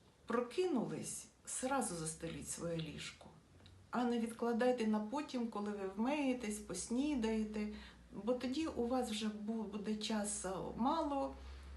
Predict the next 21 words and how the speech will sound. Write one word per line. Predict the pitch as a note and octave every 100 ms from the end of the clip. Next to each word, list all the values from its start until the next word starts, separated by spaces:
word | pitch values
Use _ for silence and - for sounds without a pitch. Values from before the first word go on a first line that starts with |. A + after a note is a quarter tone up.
| - -
ви | G#3 B3+
будете | G#3+ G3+ F3+ E3+ F#3
бігти | G3 G#3 -
на | E3+ E3
роботу, | F3+ G#3 D#4 E4 C4 - - -
і | B3 B3 - - A#3
ліжко | C#4+ C4 B3
так | A#3 A3+ -
і | A3+
лишиться | G3+ F3 - - -
незастеленим. | D2+ - G#2 - A#2+ C#3 B2+ - - - - -
Якщо | A3 G#3+ - - C4+
ви | A#3
це | G#3+ G#3+
зробите | A3 G#3+ G3 -
відразу, | F#3+ F#3+ F3+ G#3+ F3+ D#3+ - - - -
після | - G#3 F#3+
того, | F#3 G3 E3+ E3
як | E3 E3
тільки | F3+ F3 -
піднялися, | - G3+ C#4+ D#4+ C4 E3 -